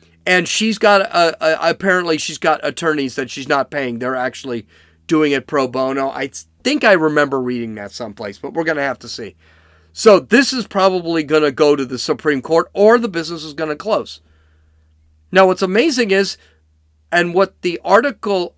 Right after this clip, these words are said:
actually kind of is alluding to, this guy never went into the spa. That this guy just read the policy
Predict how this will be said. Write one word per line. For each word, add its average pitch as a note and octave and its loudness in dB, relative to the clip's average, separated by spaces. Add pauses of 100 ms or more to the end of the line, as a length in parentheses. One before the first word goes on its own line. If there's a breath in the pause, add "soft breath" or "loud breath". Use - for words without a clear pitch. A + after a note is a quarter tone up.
actually F#3 0 (680)
kind C4+ 0
of G#3 4
is D3+ -2
alluding F#3 0
to, C#3 -2 (1120)
this F3 2
guy G#3+ 2 (460)
never F#3 2
went G3 4
into F3 -2
the D3+ -6
spa. A2+ -8 (1300)
That D#3+ 2
this G3+ 4
guy F#3+ 2 (280)
just F3+ 0
read G#3 2
the B3 -6
policy G#3 0